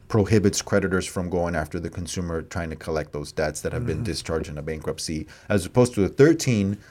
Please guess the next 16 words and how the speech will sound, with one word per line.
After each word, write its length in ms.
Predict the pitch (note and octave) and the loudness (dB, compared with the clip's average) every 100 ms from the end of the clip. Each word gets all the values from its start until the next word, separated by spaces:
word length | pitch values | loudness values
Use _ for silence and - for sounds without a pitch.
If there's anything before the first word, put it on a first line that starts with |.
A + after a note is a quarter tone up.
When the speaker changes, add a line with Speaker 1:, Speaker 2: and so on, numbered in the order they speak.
| - - | -20 -2
Speaker 1:
that 220 | F#2+ F#2 | -2 0
normally 340 | G#2+ A2 A2 | 0 2 2
the 120 | G#2+ F#2 | 2 0
consumer 440 | G2 - A2 G2 | -4 -2 2 2
has 320 | - F#2+ A#2 - | 4 6 6 4
assets, 640 | F2+ G#2+ - F#2 - - - | 0 0 0 0 0 -6 -4
um, 300 | G2+ F#2 F2+ | -2 0 0
that 160 | F2+ F2 | -2 0
need 240 | G2 F#2 | 0 0
to 100 | G2+ | 0
be 420 | F2 F#2+ F#2 F2 E2 | 0 2 2 0 0
either 460 | F2 F2 F2 E2 D#2+ - _ - | 0 0 0 0 -2 -6 _ 0
reorganized 960 | G2+ G2 A2 A2 A2 G#2 G#2 G#2 F#2+ - | 6 6 6 6 6 6 6 4 0 -4
or 220 | G#2 F#2 | 0 2
there's 220 | F2+ F2+ | 2 0
some, 240 | - G2+ | -2 -4